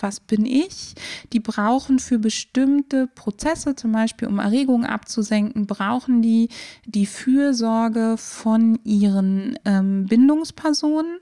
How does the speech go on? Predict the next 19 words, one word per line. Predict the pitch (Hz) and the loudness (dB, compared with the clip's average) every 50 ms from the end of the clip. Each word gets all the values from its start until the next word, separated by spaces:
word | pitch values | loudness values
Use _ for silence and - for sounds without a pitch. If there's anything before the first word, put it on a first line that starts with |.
| - - - - - - | -16 -18 -18 -18 -16 -12
die | - 190 208 220 247 262 | -8 -2 0 2 2 2
dann | 262 240 240 226 | 2 2 0 0
eben | - - 220 220 220 220 208 | 0 0 0 0 0 0 0
dafür | 208 208 202 - - 190 | -2 -4 -4 -4 -6 -4
sorgen, | 185 196 196 196 208 233 233 226 226 220 214 208 | -4 -2 -2 -2 -2 -2 -2 -2 -2 -2 -2 -2
dass | 202 190 196 - - | -4 -6 -6 -6 -6
man | 220 214 208 196 | -4 -4 -4 -4
sich | 196 190 185 - | -6 -8 -6 -4
wieder | 185 180 180 | -2 -2 -2
beruhigt. | 180 190 185 180 175 180 185 190 - - | -2 -2 -2 -2 0 0 0 -2 -4 -8
Zum | - 208 202 | -4 -2 0
Beispiel | 202 208 208 - - 220 208 208 | 0 0 0 -2 -2 -2 -2 0
durch | 208 208 202 202 202 - | 0 0 0 0 -2 -4
in | - - 196 | -6 -2 0
den | 196 196 190 - | 0 0 0 -2
Arm | - - 190 202 190 190 | -4 -4 -2 0 0 0
nehmen | 196 190 190 185 185 185 185 | 2 2 2 0 0 -2 -2
und | - - 180 - | -4 -8 -8 -8
schaukeln. | - - - 175 170 - - 180 - - - - 196 | -8 -6 -6 -6 -6 -6 -8 -8 -8 -8 -8 -10 -12